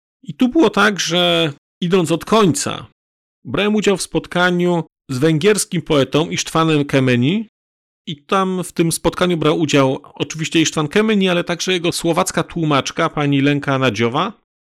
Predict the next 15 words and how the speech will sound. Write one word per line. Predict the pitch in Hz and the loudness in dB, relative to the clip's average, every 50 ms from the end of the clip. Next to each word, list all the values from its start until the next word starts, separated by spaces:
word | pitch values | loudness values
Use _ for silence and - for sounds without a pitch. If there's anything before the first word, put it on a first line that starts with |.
| _ _ _ | _ _ _
Prowadziła | - 180 180 180 190 190 240 392 415 | -2 -2 2 2 2 2 4 2 2
to | 415 339 | 2 0
spotkanie | - - 220 196 - - 214 214 208 208 202 196 190 190 180 - - | -2 0 -2 -2 0 0 0 0 2 2 2 2 2 0 -2 -4 -6
Karolina | - - 165 170 185 202 202 208 202 165 | -4 -2 0 0 0 0 0 0 0 0
Wilamowska, | 156 170 180 175 190 226 214 - - 175 156 | 0 0 0 2 2 2 0 0 -4 -6 -6
którą | - - 170 170 | -4 -2 0 0
możecie | 165 160 151 156 196 190 - 175 | 2 2 0 0 0 -2 -2 -2
państwo | - - 170 170 - - - | 0 0 -2 -2 -2 -2 -2
znać | 147 156 180 175 | 0 0 0 0
jako | 180 165 - 165 | 0 0 -2 -2
tłumaczkę | - - - - 160 151 147 160 190 185 - - - _ - 135 131 139 175 202 - _ - | -4 -4 -6 -2 -2 0 2 2 0 0 -2 -6 -14 _ -2 0 2 2 0 -2 -6 _ -8
książki | - - 156 151 160 160 156 - - - - - - - 151 147 147 143 139 _ _ _ _ _ | -4 -2 0 0 0 0 -2 -4 -6 -8 -8 -10 -8 -6 -4 -4 -4 -6 -8 _ _ _ _ _
Kurator | - - 156 147 143 135 113 104 - - 139 175 247 214 - _ _ _ - 220 | -8 -2 0 2 4 4 2 0 0 0 0 0 0 -4 -10 _ _ _ -10 -2
Georgi | 165 151 151 139 131 139 | 2 2 2 2 0 -4
Konrada. | - - 143 135 123 113 107 101 147 160 320 - _ | -4 -2 0 2 2 2 2 0 -2 -4 -4 -6 _